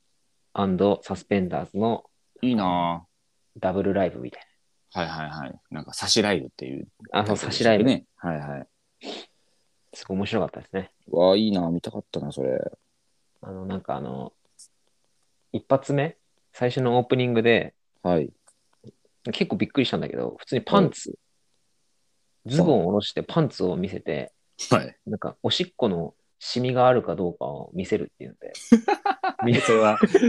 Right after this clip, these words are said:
Speaker 2: 古川さんの？誰の？
Speaker 1: いや、ぜ-、
Speaker 2: 全員？
Speaker 1: 全員。
Speaker 2: 全員？<laughs> いや、大宮ってやっぱすごいな。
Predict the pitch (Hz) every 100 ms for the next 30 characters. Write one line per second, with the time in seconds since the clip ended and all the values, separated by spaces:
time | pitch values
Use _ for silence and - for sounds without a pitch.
0 | - - _ _ 120 123 98 - 62 -
1 | - - - - 117 101 64 - 180 -
2 | 120 113 139 139 - _ - - - 214
3 | - - 392 427 - - - - - 587
4 | 554 - - 440 - - - - - -
5 | 381 539 285 - 427 185 92 - 170 165
6 | - 156 175 - 90 131 165 69